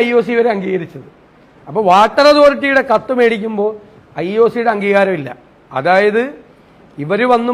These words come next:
മദ്യനിർമ്മാണശാല ഇവിടെ തുടങ്ങാൻ ആ കമ്പനിക്ക് ക്ഷണം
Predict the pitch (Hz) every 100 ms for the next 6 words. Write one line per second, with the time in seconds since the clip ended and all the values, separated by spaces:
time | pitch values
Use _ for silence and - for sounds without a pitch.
0 | 220 185 220 240 233 233 226 220 214 214
1 | 220 208 214 208 180 180 196 214 254 -
2 | - _ _ _ _ 143 180 208 185 196
3 | 214 208 214 196 196 247